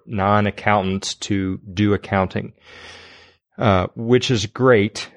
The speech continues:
uh, particularly for someone just getting started. It's a good way to keep things organized, and certainly much better than just utilizing the checkbook balance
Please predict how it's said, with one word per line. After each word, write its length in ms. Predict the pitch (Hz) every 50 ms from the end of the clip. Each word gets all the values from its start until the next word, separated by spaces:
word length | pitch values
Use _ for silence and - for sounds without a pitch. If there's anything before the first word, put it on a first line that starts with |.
| - -
uh, 300 | 120 113 104 104 101 101
particularly 420 | - - 107 - 131 - 120 113
for 140 | - - 110
someone 300 | - - 117 104 104 101
just 200 | 104 104 - -
getting 240 | 123 107 101 98 92
started. 400 | - - - 107 101 98 92 92
It's 160 | 95 - -
a 60 | 113
good 180 | 92 110 110 107
way 140 | 110 104 101
to 80 | 98
keep 200 | 95 - 113 110 -
things 220 | 107 104 95 87 -
organized, 840 | - 123 120 113 104 101 98 98 98 95 95 95 92 - - -
and 260 | - 120 113 101 95 -
certainly 360 | - 131 127 123 117 107 101
much 320 | 98 104 107 - - -
better 280 | 110 107 104 101 101 98
than 220 | 92 98 92 90
just 320 | 82 104 107 98 - - -
utilizing 800 | 92 101 110 104 104 104 101 101 101 92 104 101 98 98 92
the 100 | 90 92
checkbook 640 | 90 - - - 120 110 - - - 104 - - _
balance 560 | 95 92 92 92 95 95 87 - - - -